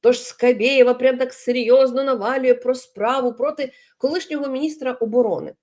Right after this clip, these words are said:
Рустема Умєрова. Потенційно ця справа може бути, але допоки все тільки на рівні якихось чуток. Було, не було, погоджувався, не погоджувався,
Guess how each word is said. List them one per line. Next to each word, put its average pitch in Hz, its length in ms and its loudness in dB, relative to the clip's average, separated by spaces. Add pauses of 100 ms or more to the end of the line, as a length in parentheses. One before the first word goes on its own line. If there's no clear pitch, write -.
(120)
Рустема 240 400 -4
Умєрова. 196 460 -4 (560)
Потенційно 403 560 6
ця 285 180 -2
справа 349 360 -2
може 285 300 0
бути, 165 500 -6 (100)
але 254 280 4
допоки 262 540 -2
все 370 360 -6
тільки 339 420 -6
на 226 140 -2
рівні 320 460 -4 (160)
якихось 254 560 -8
чуток. 247 680 -4
Було, 202 340 2
не 302 120 0
було, 190 600 -2 (320)
погоджувався, 269 680 4
не 294 80 -2
погоджувався, 214 920 0